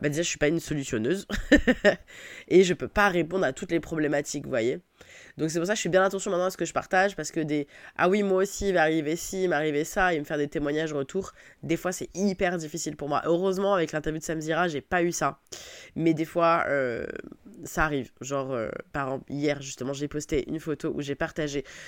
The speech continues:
cette vulnérabilité, cette, euh, réflexion,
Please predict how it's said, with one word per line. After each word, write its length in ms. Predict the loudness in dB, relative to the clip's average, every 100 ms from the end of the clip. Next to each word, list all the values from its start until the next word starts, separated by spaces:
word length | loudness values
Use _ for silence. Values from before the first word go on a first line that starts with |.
| -10
cette 220 | 0 2
vulnérabilité, 720 | 2 0 0 0 0 2 0
cette, 340 | 2 2 0 -2
euh, 160 | -2 -2
réflexion, 580 | -6 -4 -6 -2 -4